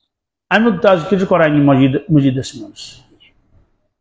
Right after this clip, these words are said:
"إِنَّ عِدَّةَ الشُّهُورِ عِندَ اللَّهِ اثْنَا عَشَرَ شَهْرًا فِي كِتَابِ اللَّهِ۔" اللہ تعالیٰ فرمان بے شک تہٕ پٔزۍ پٲٹھۍ رٮ۪تن ہٕنٛز تعداد،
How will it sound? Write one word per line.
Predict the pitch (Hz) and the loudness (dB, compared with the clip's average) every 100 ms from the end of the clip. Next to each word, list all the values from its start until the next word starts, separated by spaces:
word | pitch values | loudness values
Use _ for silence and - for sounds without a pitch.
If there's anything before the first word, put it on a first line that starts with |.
| _ _ _ - 202 | _ _ _ -4 0
"إِنَّ | 220 220 214 | 2 4 4
عِدَّةَ | 175 190 185 175 196 196 | 2 2 2 0 2 0
الشُّهُورِ | - - 170 175 185 180 | 0 2 4 4 4 2
عِندَ | 170 180 175 | 0 2 2
اللَّهِ | 175 175 175 135 165 | 2 2 2 2 -2
اثْنَا | - - 165 160 | -2 -2 0 0
عَشَرَ | - 151 135 | 0 0 0
شَهْرًا | - 160 170 170 | 0 0 2 0
فِي | 156 160 | 0 -2
كِتَابِ | 139 143 135 131 | 2 0 2 -2
اللَّهِ۔" | 123 123 107 - _ _ _ _ _ _ _ _ _ _ _ _ _ _ _ - | -2 -2 -4 -10 _ _ _ _ _ _ _ _ _ _ _ _ _ _ _ -2
اللہ | 165 190 185 | 2 2 2
تعالیٰ | 196 202 175 | 2 2 2
فرمان | 185 185 185 165 | 2 2 2 2
بے | 175 | 2
شک | 160 190 147 | 0 -2 0
تہٕ | 180 151 | 0 2
پٔزۍ | 165 131 - | 0 0 2
پٲٹھۍ | 160 160 - - _ _ _ _ _ _ _ _ _ _ _ _ - 160 | 4 2 -2 -18 _ _ _ _ _ _ _ _ _ _ _ _ 0 2
رٮ۪تن | 190 226 | 2 2
ہٕنٛز | 214 208 - | 0 0 2
تعداد، | 180 156 160 156 | 4 6 6 4